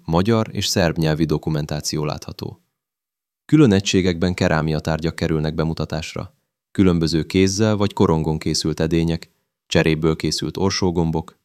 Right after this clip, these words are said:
pipák és cserépkályhacsempék.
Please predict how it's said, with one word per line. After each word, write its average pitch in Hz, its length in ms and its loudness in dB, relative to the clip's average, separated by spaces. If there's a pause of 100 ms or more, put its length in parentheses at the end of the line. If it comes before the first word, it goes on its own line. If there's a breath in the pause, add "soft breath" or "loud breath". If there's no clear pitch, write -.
pipák 120 520 -2 (280)
és - 140 0
cserépkályhacsempék. - 1120 -6